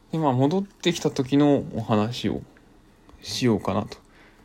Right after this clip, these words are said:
なんかまず前段として、なんか九月の頭に旅行に行って、その時に青春十八で旅行して、で、なんか一緒に旅行行ったことを、まあ、シェアして、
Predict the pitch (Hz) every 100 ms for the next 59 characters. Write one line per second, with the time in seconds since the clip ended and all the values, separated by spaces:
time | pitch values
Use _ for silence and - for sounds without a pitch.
0 | _ - - - _ _ _ _ - _
1 | _ _ - 196 151 185 254 127 143 220
2 | 247 247 233 214 - 226 214 - - -
3 | 120 113 - 247 262 - 104 104 117 117
4 | 110 101 92 95 - - - - - 120
5 | - 165 170 165 151 - - - 160 120
6 | - - 190 208 220 120 104 98 - -
7 | - 127 175 175 151 151 131 - - 71
8 | - - 117 101 - - - - - -
9 | - 160 160 151 - - - - 262 262
10 | 240 233 233 214 - 214 202 202 196 285
11 | 254 131 - 139 139 120 - - 254 214
12 | 190 - - - - 254 233 117 -